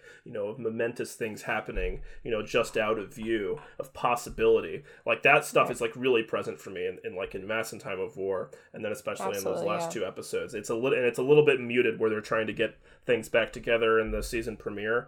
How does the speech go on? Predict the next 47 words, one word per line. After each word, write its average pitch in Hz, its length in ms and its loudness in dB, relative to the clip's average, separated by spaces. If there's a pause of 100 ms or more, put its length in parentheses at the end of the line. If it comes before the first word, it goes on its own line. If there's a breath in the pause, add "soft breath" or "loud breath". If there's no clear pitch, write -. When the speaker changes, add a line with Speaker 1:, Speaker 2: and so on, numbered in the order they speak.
(320 soft breath)
Speaker 1:
Um, 107 320 -2
but 117 100 -2
that's 123 240 4
why, 127 140 -4
but 123 160 -2
I, 120 140 4
I'm, 123 120 -2
I 127 240 0
always 127 320 4
rate 117 180 2
those 113 140 2
Mylod 107 320 -2
episodes 113 380 -6
really 110 160 2
highly 107 320 -2
because 117 340 -8 (220 soft breath)
it's - 100 -2
not 117 140 6
just 135 100 -8
that 131 80 0
I 120 60 6
feel 123 200 0
they're 113 120 0
really 110 260 0
good, 139 380 8
but 113 80 2
I 113 60 6
feel 135 140 0
like 113 140 2
that's 123 240 2
where 120 160 0
Succession 120 500 -2
is 113 120 -10
really 117 140 4
distinct 113 580 -4
and 117 120 -8
is 117 200 -8
doing 110 320 -2
things 113 260 -6
that - 180 -6
other 113 200 -2
shows 104 380 -4
on, 104 100 -8 (200)
just - 220 -6
simply 120 300 -6
can't - 480 -6 (200)
do. - 360 -10